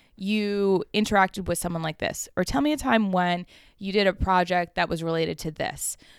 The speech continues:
So you're looking for historical context to see if, number one, people can think in that, in that way of, you know, if they're put on the spot on the phone, are they gonna be able to,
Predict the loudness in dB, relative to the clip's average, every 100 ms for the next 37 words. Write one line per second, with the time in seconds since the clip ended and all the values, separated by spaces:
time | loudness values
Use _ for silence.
0 | -8 0 0 2 0 0 -2 -6 -8 0
1 | 4 4 2 -2 -4 -2 -2 -2 -6 -8
2 | -6 -4 -2 -2 -4 -6 -12 -8 -6 -4
3 | -2 -2 -2 -4 -8 -20 _ -2 0 -2
4 | _ _ -2 2 4 4 2 0 0 -2
5 | -4 -6 -4 -4 -6 -10 -14 -6 -4 -2
6 | -4 -6 _ -4 -2 -2 -2 -2 0 0
7 | 2 2 2 -2 -20 -20 _ -4 -2 0
8 | -2 0 0 2 2 0 -2 0 0 0
9 | -2 -6 0 2 2 0 0 0 0 -2
10 | -2 -4 -4 -2 -4 -4 -6 -4 -2 -4